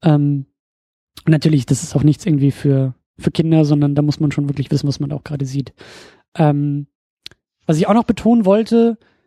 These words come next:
ähm, ich meine, das gehört zu haben hier bei dem Film, aber es ist mir in einem Moment aufgefallen, also es wird auch sehr stark darauf geachtet, wie die Kugeln und wie die Waffen eingesetzt werden. Also es passiert eben auch,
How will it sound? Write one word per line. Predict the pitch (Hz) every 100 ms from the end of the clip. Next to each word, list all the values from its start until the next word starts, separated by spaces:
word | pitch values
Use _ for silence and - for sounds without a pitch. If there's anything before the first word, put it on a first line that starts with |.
| _ _ _ -
ähm, | 160 160 160 160 - _ _
ich | - -
meine, | 185 262
das | 233 - _ _
gehört | 202 233
zu | -
haben | 214 214
hier | 208
bei | 202
dem | 190 190
Film, | - 202 202 202 196 _ _ _ _ _ _
aber | - 151
es | 165
ist | 180
mir |
in | 180
einem | 175 202
Moment | 202 196 175
aufgefallen, | 180 - 190 190 185 180
also | 156
es | 160
wird | 214 -
auch | 151
sehr | 156 185
stark | 208 - - 196 -
darauf | 170 175 -
geachtet, | - 190 127 - 190 180 - - _ _ _ _ _ _
wie | 160 147 190 220 196
die | 175
Kugeln | - - 190 214
und | 190 165
wie |
die | 175 170
Waffen | 180 180
eingesetzt | 165 202 139 135 -
werden. | 139 135 135 147
Also | 147 170
es | 170 -
passiert | 170 - 220 -
eben | 202 190
auch, | 180 190 202 -